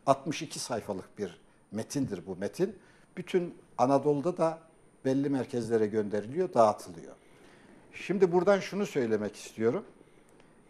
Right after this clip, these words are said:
Yani, e, İslami bir kurum olup olmadığı bir tarafa. O tartışmaya girmek istemiyorum ama birinci kuşak İslamcılar arasında da ihtilaf olduğunu belirtmek için söylüyorum.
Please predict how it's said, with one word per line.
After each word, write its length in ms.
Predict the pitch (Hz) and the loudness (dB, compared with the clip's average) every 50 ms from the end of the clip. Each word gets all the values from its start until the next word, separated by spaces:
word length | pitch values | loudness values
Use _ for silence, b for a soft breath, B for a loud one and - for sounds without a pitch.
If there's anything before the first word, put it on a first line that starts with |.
| - - | -2 2
Yani, 460 | 117 135 160 180 196 175 147 123 - - - - - - _ _ - - _ _ - 107 | 4 4 6 4 4 0 -2 -2 -6 -10 -20 -20 -20 -20 _ _ -20 -20 _ _ -12 -6
e, 340 | 104 101 101 101 101 101 101 - | -4 -2 0 0 0 -2 -4 -6
İslami 500 | - - - - 143 143 151 170 170 151 | -8 -10 -2 2 4 4 4 2 0 -4
bir 40 | 151 | -6
kurum 280 | - - 156 160 160 | -6 -6 -4 0 0
olup 240 | 160 160 160 - - | 0 0 0 0 -2
olmadığı 360 | 160 156 156 156 147 - 151 | -2 0 0 -2 -2 -2 -4
bir 100 | 139 139 135 - | -8 -8 -8 0
tarafa. 360 | - - - - - 151 147 - - - | 2 2 2 2 -2 -16 -18 -14 -14 -14
O 60 | - | -10
tartışmaya 560 | - 127 120 - - - - - 127 123 120 | -6 -6 -6 -6 -8 -12 -10 -6 -4 -4 -4
girmek 340 | 110 117 117 120 127 123 - | -4 -4 -4 -4 -6 -6 -6
istemiyorum 520 | - - - 131 117 101 92 95 110 135 | -10 -4 -2 0 0 0 -2 -4 -4 -2
ama 200 | 156 143 123 110 | -2 -2 -2 -2
birinci 260 | 120 110 117 120 - | -2 -2 -2 -4 -6
kuşak 280 | - - - 127 117 - | -8 -12 -12 -12 -12 -12
İslamcılar 500 | - - - 117 113 113 104 113 110 107 | -10 -6 -2 -2 -2 -2 -2 -2 0 0
arasında 400 | 107 107 107 - - 110 107 98 | 0 -2 -4 -6 -6 -6 -6 -6
da 60 | 95 | -6
ihtilaf 440 | 87 92 - - 95 101 104 - - | -8 -6 -6 -4 -2 -2 -4 -4 -4
olduğunu 380 | 101 95 92 101 98 98 90 85 | -6 -8 -6 -6 -6 -6 -4 -4
belirtmek 420 | 101 98 - - - 110 101 - | -4 -4 -6 -8 -10 -10 -10 -10
için 220 | - - - 92 | -12 -14 -16 -16
söylüyorum. 640 | 85 - - 98 98 95 95 107 113 127 185 196 190 | -14 -12 -10 -8 -8 -6 -2 -2 0 0 0 -2 -6